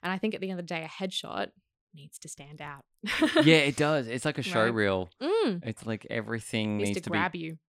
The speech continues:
Speaker 2: poppy and,
Speaker 1: Mm-hmm.
Speaker 2: and grab you. And I feel like, you know, it's, <laughs> it's always the thing, um, 'cause I const-, <laughs>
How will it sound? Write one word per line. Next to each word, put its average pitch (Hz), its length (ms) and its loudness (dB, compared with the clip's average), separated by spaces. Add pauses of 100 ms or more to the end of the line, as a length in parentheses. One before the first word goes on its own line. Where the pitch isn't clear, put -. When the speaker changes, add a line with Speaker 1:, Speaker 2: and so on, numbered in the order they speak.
(140)
Speaker 2:
poppy 92 640 -2
and, 87 180 -4
Speaker 1:
Mm-hmm. 90 400 -4
Speaker 2:
and 92 240 -6
grab 92 300 -2
you. 92 200 -4
And 95 80 -4
I 92 60 -6
feel 104 240 -4
like, 98 360 -4 (140)
you 101 160 -8
know, 92 280 -6 (180)
it's, - 260 -12 (960)
<laughs> - 180 -20
it's 123 200 0
always 147 500 2
the 127 140 0
thing, 101 640 0
um, 92 600 -4 (280)
'cause 101 340 -4
I 101 140 -2
const-, 98 480 -6
<laughs> - 60 -10